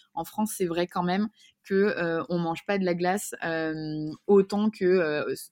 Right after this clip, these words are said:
soit dans les pays nordiques ou même, euh, encore en Italie. Euh, mais ça vient et on a quand même des, des, des, des personnes qui consomment, euh, des glaces toute l'année. Euh, on a quand même une vraie saisonnalité, hein, euh, entre, euh, mi-mars, avril et, euh,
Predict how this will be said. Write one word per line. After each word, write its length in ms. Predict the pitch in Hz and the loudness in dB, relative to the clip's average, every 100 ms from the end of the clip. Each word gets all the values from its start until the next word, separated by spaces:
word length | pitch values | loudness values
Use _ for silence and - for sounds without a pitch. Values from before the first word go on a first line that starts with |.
| - | -20
soit 300 | - - 180 | -12 -2 0
dans 100 | 170 | 0
les 100 | 160 | -2
pays 220 | 156 165 | -2 -2
nordiques 340 | 160 165 175 190 | -4 -4 -6 -6
ou 160 | - 202 | 0 2
même, 160 | 180 170 | 2 2
euh, 340 | 160 156 151 | 0 -2 -4
encore 300 | 156 165 165 | -4 -4 -4
en 100 | 160 | -4
Italie. 360 | 160 160 196 247 - - - - - | -4 -2 -2 -4 -10 -20 -20 -8 0
Euh, 420 | 175 170 165 170 | 2 2 2 2
mais 180 | 190 214 | 6 6
ça 180 | 254 320 | 6 2
vient 340 | 233 240 262 - | 2 2 2 0
et 140 | 190 | 0
on 140 | 180 180 | 0 0
a 80 | |
quand 140 | 180 214 | 0 0
même 120 | 294 | 0
des, 120 | 226 190 | 0 0
des, 180 | 180 180 | 0 2
des, 260 | 170 160 156 | 4 2 2
des 120 | 160 | 0
personnes 360 | 170 - 285 | -2 -6 -4
qui 140 | 285 202 | -6 -8
consomment, 480 | - 185 - 277 311 - | -6 -6 -4 -6 -6 -4
euh, 80 | 175 | -2
des 100 | 165 | 0
glaces 220 | 180 240 | 0 -2
toute 140 | 214 | -6
l'année. 240 | 214 175 175 _ - - - - - | -8 -6 -8 _ -20 -20 -20 -14 -2
Euh, 320 | 185 170 170 - | 2 2 2 2
on 240 | 233 247 | 6 8
a 140 | 254 233 | 8 4
quand 140 | 202 | 2
même 160 | 180 180 | 2 2
une 120 | 170 | -2
vraie 240 | 165 170 | -2 -2
saisonnalité, 640 | 170 160 160 160 190 233 233 | -2 -2 -2 0 0 2 0
hein, 160 | 208 220 - | 0 -4 -4
euh, 400 | 180 160 156 156 - | -2 0 0 -2 -2
entre, 360 | 175 175 - | -4 -6 -4
euh, 480 | 185 185 156 156 151 151 | 0 0 0 -2 -6 -6
mi-mars, 540 | 185 196 202 196 196 - | 2 4 6 4 2 0
avril 460 | 185 185 202 196 - - | -2 0 0 0 -2 2
et, 280 | 196 196 | 4 6
euh, 260 | 170 156 143 | 4 0 -4